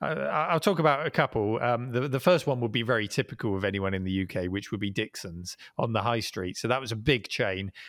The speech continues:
And the reason I'd go there is because they would have the machines on display running, so you could actually see them. Whereas, uh, a lot of the independent, uh, video game stores I went to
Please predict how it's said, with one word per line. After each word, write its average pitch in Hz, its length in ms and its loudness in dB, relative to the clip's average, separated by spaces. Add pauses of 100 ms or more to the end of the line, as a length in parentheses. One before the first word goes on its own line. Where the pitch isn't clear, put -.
(120)
And 131 140 2
the 127 80 4
reason 143 240 4
I'd 131 160 2
go 123 160 4
there 117 260 4
is 104 80 0
because 110 400 0
they 113 160 2
would 117 300 -2
have 127 240 0
the 127 40 -2
machines 117 380 0
on 120 140 0
display 110 420 0
running, 101 400 -4
so 120 140 -6
you 107 120 -2
could 110 120 -4
actually 104 360 -4
see 104 280 -2
them. 90 200 -12 (520)
Whereas, 123 520 2
uh, 123 300 4
a 127 60 4
lot 143 120 6
of 143 60 0
the 139 80 6
independent, 135 560 4
uh, 117 160 2
video 113 300 2
game 104 240 0
stores 104 260 2
I 101 80 4
went 104 240 0
to 107 220 0